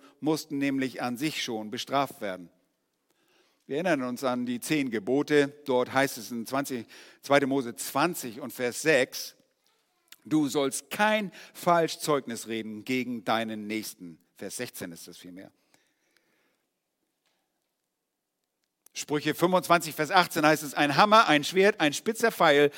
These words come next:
so ist ein Mensch, der gegen seinen Nächsten ein falsches Zeugnis ablegt.“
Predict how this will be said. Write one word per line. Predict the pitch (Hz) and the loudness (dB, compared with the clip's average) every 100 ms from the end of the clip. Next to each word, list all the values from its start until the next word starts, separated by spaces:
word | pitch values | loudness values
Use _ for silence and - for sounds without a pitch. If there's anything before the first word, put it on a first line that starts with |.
| - - - | -10 -20 -16
so | 123 214 254 | 0 4 4
ist | 226 | 4
ein | 156 151 | 2 4
Mensch, | - 208 - | 4 2 4
der | 160 147 | 6 6
gegen | 147 151 151 | 2 -2 2
seinen | 139 131 | 2 2
Nächsten | 139 170 - 143 | 0 -2 -2 -8
ein | - 139 131 | -4 -2 -2
falsches | - - 196 190 - 156 127 - | -2 6 8 8 2 -4 -4 -8
Zeugnis | - - 170 170 151 139 - - | -8 2 4 4 0 -4 -6 -10
ablegt.“ | - 151 - - - 120 92 - - | 0 0 0 -14 -6 -4 -4 -10 -18